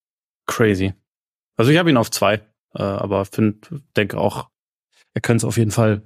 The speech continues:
werden. Das ist schon sehr, sehr überzeugend und sehr großer Sprung. Und dieses Argument, dass er vorher eigentlich eher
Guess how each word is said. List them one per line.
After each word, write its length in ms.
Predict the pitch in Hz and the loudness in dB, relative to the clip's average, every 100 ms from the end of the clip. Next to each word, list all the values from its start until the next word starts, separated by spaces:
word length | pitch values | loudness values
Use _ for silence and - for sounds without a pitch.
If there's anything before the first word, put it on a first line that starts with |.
| _ | _
werden. 300 | 117 110 107 | 0 0 -2
Das 100 | 107 | -4
ist 60 | 117 | -2
schon 240 | 113 104 | 0 2
sehr, 200 | 107 107 | 2 0
sehr 300 | 107 104 104 - _ _ _ _ - | 2 2 0 -4 _ _ _ _ -2
überzeugend 540 | 120 117 - 123 117 | 0 0 0 0 0
und 80 | 113 | 0
sehr 160 | 117 107 | 0 2
großer 260 | 110 113 | 2 0
Sprung. 200 | - 117 | 0 2
Und 100 | 113 | 2
dieses 220 | 110 110 104 | 4 2 2
Argument, 440 | 110 110 110 110 | 0 0 0 0
dass 120 | 107 | -2
er 100 | 107 | -2
vorher 460 | - 113 113 110 107 | -2 0 0 0 0
eigentlich 320 | 104 110 - | -2 -4 -4
eher 340 | 107 104 101 | 0 0 0